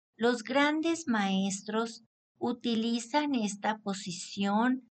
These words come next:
para la meditación interna. Ante esta figura,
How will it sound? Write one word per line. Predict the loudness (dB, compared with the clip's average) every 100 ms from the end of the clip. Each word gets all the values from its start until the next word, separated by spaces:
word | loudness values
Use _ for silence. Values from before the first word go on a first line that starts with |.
| _ _ _
para | 4 6
la | 6 4 4
meditación | 2 0 -4 -2 -4 -4 -4 0 2 4
interna. | 2 0 0 0 2 0 -2 -2 -6 -16 _ _ _ _ _ _
Ante | 4 4 2 0 2 2
esta | 2 0 0 0
figura, | 0 -6 -2 0 2 2 0